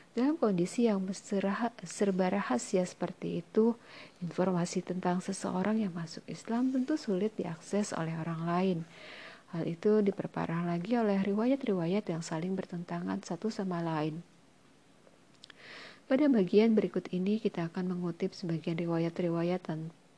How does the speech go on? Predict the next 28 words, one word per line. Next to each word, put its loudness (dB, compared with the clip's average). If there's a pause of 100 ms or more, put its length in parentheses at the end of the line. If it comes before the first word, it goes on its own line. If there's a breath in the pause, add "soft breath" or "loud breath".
(520)
itu 2
tanpa -2
berusaha -2
menguji 2
riwayat 0
mana -2
yang -2
paling -6
valid 0 (560 loud breath)
dan -2
paling -2
sesuai 0
dengan 0
fakta-fakta -6
sejarah. -4 (920 loud breath)
Ada 6
lima 6
orang 4
yang 2
masuk -6
Islam 0
di -6
tangan -4
Abu -2
Bakar, 0
yaitu 0
Utsman -2
bin -2